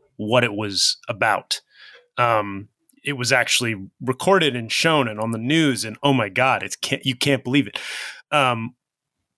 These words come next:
the idea of it, and this kinda ties into the idea of where the filmmaker comes in, the idea of manipulating a narrative through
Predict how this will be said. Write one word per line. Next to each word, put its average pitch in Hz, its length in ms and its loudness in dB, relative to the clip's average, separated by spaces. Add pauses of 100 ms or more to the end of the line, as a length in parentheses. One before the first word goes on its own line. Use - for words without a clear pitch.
(340)
the 147 320 -2
idea 156 520 2
of 143 280 -2
it, 107 320 -2
and 143 160 2
this 170 140 2
kinda 175 200 2
ties 147 300 2
into 139 160 0
the 127 160 0
idea 127 240 2
of 107 100 -6
where 117 100 0
the 107 60 -6
filmmaker 143 600 0
comes 98 340 -6
in, 92 240 -6 (800)
the 143 180 -2
idea 147 480 2
of 135 360 -2
manipulating 160 760 2
a 131 60 2
narrative 123 800 0 (160)
through 131 360 0